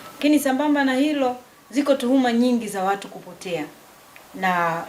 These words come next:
vyombo vya serikali vikihusishwa na hao watu kupotea. Lakini mwisho wa siku unaweza ukakuta huyu mtu amedhuliwa au amepotezwa na mtu wa ndani ya familia.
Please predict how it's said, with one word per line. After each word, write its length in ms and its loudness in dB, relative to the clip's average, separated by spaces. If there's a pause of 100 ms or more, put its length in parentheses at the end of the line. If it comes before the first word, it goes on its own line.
(160)
vyombo 460 2
vya 140 -10
serikali 420 -4
vikihusishwa 840 -6 (580)
na 120 -2
hao 280 2
watu 240 0
kupotea. 540 -10 (680)
Lakini 400 2
mwisho 280 -2
wa 60 -6
siku 400 -6
unaweza 360 -2
ukakuta 640 -2 (560)
huyu 280 4
mtu 420 -2 (160)
amedhuliwa 880 0 (420)
au 260 4
amepotezwa 720 0
na 120 -6
mtu 240 -4
wa 100 -6
ndani 500 0 (380)
ya 120 -6
familia. 600 -8